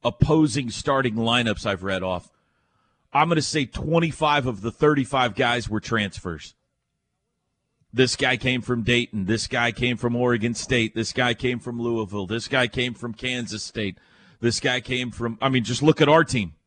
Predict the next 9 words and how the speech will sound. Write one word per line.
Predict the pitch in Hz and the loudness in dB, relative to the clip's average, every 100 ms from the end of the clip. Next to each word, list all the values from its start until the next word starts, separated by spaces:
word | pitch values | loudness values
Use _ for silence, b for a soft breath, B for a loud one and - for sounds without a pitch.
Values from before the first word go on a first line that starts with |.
| _ _ _ _ _ _ _ | _ _ _ _ _ _ _
right? | - 127 160 - _ _ _ _ _ | 0 0 0 -4 _ _ _ _ _
So | - 156 139 131 120 110 _ _ _ _ _ _ _ _ | -2 4 4 4 0 -4 _ _ _ _ _ _ _ _
it | 180 175 | 2 4
is | 156 - - _ _ _ - | 2 0 -10 _ _ _ 8
everything | 208 120 160 135 - 127 117 | 8 8 2 2 0 0 2
in | 110 | -2
college | 95 107 104 95 - | -2 -4 -4 -6 -4
basketball. | 85 73 - 73 69 - _ _ _ _ _ _ _ _ _ _ _ _ _ _ _ - | -4 -4 -10 -12 -14 -18 _ _ _ _ _ _ _ _ _ _ _ _ _ _ _ -4
<sighs> | - - | 0 0